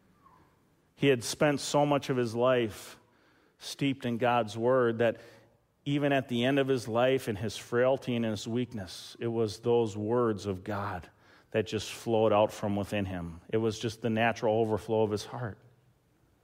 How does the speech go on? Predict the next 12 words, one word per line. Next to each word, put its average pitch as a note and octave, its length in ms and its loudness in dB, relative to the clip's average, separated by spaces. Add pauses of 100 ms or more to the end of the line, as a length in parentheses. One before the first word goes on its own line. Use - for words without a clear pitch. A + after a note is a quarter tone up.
(1000)
And A#2 160 2
I'll B2+ 140 4
never D3 240 2
forget C#3+ 340 0
the B2 60 0
last C3+ 320 2
conversation C3 680 -2
I A2+ 60 -2
had B2+ 240 0
with A2 100 -6
my A2+ 160 -4
grandpa. A#2 460 -6